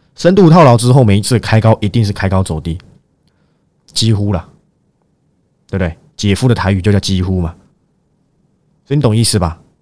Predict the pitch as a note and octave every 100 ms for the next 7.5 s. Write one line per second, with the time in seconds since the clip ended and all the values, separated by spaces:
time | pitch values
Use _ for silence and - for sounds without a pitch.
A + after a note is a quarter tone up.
0 | _ C3 F#3+ D#3 - E2+ - _ _ _
1 | C3+ D#3+ - G#2 F2 _ _ _ - -
2 | G3 G2 B2 D3 G2+ F#2 D#2+ - _ _
3 | _ _ C#3 D#3 G3+ G3+ F3 D3 C3+ C#3
4 | A2 - G#2 B2 G#2+ G#2+ G2+ - G2+ G2+
5 | E2 D#2 D#2 D2+ _ _ _ _ _ _
6 | _ _ _ _ _ _ _ _ - A2
7 | G#2+ D3+ G#2 E2 -